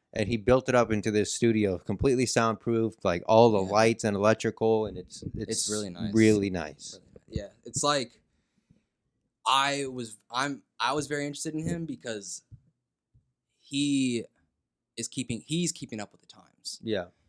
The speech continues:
Speaker 2: He's not, he's not reminiscing on, you know, how, you know, "Oh, music was so much better back then."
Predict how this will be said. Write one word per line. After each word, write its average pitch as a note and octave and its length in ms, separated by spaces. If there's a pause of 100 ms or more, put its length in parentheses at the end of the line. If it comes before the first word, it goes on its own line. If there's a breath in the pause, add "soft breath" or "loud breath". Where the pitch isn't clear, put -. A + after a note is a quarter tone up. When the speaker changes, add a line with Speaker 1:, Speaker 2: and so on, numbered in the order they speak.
(160)
Speaker 2:
He's D3 280
not, C3 440
he's B2 280
not C3 280
reminiscing A2+ 760
on, G2 560 (840)
you G#2+ 120
know, G2 380 (200)
how, A#2 560 (220)
you G#2+ 100
know, F#2 100 (220)
"Oh, C3 220
music C3 320
was A#2+ 160
so C#3 140
much A#2+ 260
better A2+ 260
back F#2+ 320
then." F2 280